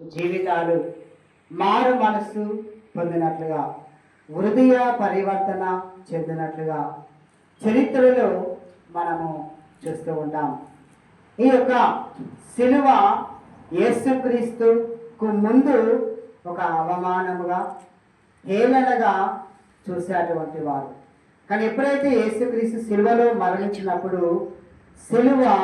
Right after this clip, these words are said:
ఒక విజయానికి గుర్తుగా ఉన్నట్లుగా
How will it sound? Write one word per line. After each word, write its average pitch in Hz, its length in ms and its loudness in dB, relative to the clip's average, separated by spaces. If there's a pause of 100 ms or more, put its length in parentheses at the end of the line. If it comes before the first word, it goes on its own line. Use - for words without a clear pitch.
(180)
ఒక 185 120 -4
విజయానికి 240 1120 2 (580)
గుర్తుగా 262 840 0 (520)
ఉన్నట్లుగా 175 840 -2